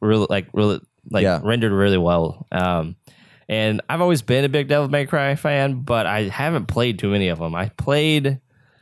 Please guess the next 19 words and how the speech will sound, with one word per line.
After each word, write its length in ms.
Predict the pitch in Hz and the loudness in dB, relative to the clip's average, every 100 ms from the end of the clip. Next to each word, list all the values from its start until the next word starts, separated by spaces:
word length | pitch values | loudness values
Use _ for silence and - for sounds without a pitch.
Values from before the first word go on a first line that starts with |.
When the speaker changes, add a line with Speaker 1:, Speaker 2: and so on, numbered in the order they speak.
| _ _ - | _ _ 0
Speaker 1:
I 100 | 123 | 0
think, 320 | - 143 160 | 2 -2 0
the 100 | 117 | 0
last 500 | 104 101 107 101 - | 2 2 0 -4 -2
one, 240 | 90 85 87 | 0 2 0
which 140 | 85 | 0
has 120 | 98 | -2
been 400 | 90 113 110 98 | 2 2 2 0
a 80 | - | -2
few 220 | - 156 | -2 0
years 300 | 156 113 120 98 | 2 2 2 -2
at 120 | 85 | 0
this 140 | 101 | -2
point. 300 | - 85 78 | 0 0 0
It 20 | |
might 80 | 104 | -2
have 80 | 113 | 0
been 100 | 101 | 0
around, 140 | 98 | 0